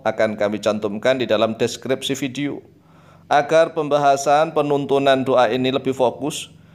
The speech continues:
jadi hadisnya silahkan dilihat di dalam deskripsi video, termasuk Qurannya, ayat Qurannya itu surat Ar-Ra'd ayat yang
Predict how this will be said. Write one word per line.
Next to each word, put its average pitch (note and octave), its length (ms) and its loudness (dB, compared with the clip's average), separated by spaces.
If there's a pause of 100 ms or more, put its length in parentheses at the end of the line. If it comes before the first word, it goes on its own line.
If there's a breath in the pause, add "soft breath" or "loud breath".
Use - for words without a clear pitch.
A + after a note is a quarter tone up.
(180 soft breath)
jadi B2 300 0
hadisnya B2 640 0
silahkan A#2+ 880 0
dilihat A2+ 480 0
di G#2+ 80 -6
dalam A2 320 0
deskripsi A2+ 480 -4
video, A2+ 400 -6
termasuk C#3 720 -2 (420 loud breath)
Qurannya, E3 720 0
ayat D3+ 320 2
Qurannya D3+ 480 2
itu D#3+ 240 0
surat C#3 320 2
Ar-Ra'd B2 320 2
ayat C3 400 2
yang B2 160 2